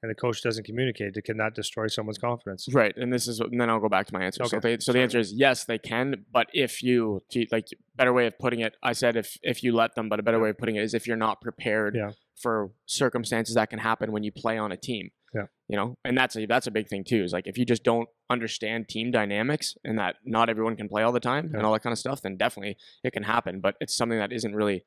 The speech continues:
Speaker 2: necessary. It's, or it's not something that you don't have control over. I'll put it that way.
Speaker 1: Yeah.
Speaker 2: You know, in that situation, someone can take it, but it's not something that's necessarily out of your control.
Speaker 1: Yeah.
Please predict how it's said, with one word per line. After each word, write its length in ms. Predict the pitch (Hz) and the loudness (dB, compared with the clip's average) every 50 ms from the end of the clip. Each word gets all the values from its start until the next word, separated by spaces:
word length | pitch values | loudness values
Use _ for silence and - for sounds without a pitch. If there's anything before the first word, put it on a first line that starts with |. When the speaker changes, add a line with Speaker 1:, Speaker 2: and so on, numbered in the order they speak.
| _ _ _ _ _ _ _ - | _ _ _ _ _ _ _ -4
Speaker 2:
necessary. 640 | 120 113 113 110 - - 113 - 113 107 107 104 | -2 0 0 0 -2 -4 -4 -2 0 2 2 2
It's, 140 | - 135 - | 0 0 0
or 140 | - 139 131 | 2 2 2
it's 100 | 123 - | 2 2
not 140 | 151 143 - | 0 0 2
something 160 | 160 147 135 | 2 0 0
that 60 | 127 | 0
you 60 | 123 | 0
don't 200 | 117 127 127 127 | 2 2 2 2
have 160 | 127 120 113 - | 0 -2 -4 -6
control 400 | 117 107 - - 113 113 110 104 | -8 -8 -4 0 0 2 2 2
over. 300 | 87 101 - 73 - - - - | 0 -2 -4 -6 -8 -8 -8 -6
I'll 60 | 107 | -2
put 100 | 107 113 | -2 -2
it 60 | 107 | 0
that 180 | 107 104 101 87 | 2 2 2 2
way. 200 | 82 67 - - _ _ _ - | 0 -4 -6 -8 _ _ _ -2
Speaker 1:
Yeah. 140 | 120 104 98 - | -2 -2 -2 -2
Speaker 2:
You 40 | 123 | 0
know, 120 | 113 120 120 | 0 2 2
in 100 | 113 113 | 2 2
that 200 | 113 117 120 - | 2 2 2 0
situation, 400 | - 135 - 139 135 135 143 120 | -2 -2 0 0 0 0 0 0
someone 200 | - 131 135 123 | 0 0 0 0
can 220 | - - 123 123 | -2 -2 -2 -2
take 240 | 107 - 117 139 - | 0 -2 -2 0 0
it, 100 | 185 180 | -2 -2
but 120 | 139 110 110 | -2 -4 -4
it's 120 | - - | -2 0
not 220 | 127 120 127 - | 0 0 0 0
something 240 | - 120 113 107 110 107 | -4 -6 -4 -2 -2 -2
that's 240 | 98 101 - - - _ _ - | -2 -4 -6 -8 -12 _ _ -4
necessarily 640 | 120 113 107 - - 113 - 110 110 107 104 101 | -2 -2 -2 -2 -2 0 2 2 2 2 2 2
out 160 | 98 104 104 | 2 2 2
of 60 | 101 | 2
your 100 | 101 101 | 2 0
control. 500 | 98 - 98 - - 113 110 110 107 - _ - | 0 -2 -4 -6 -4 -2 0 0 -2 -2 _ 0
Speaker 1:
Yeah. 180 | 110 101 95 | 0 0 0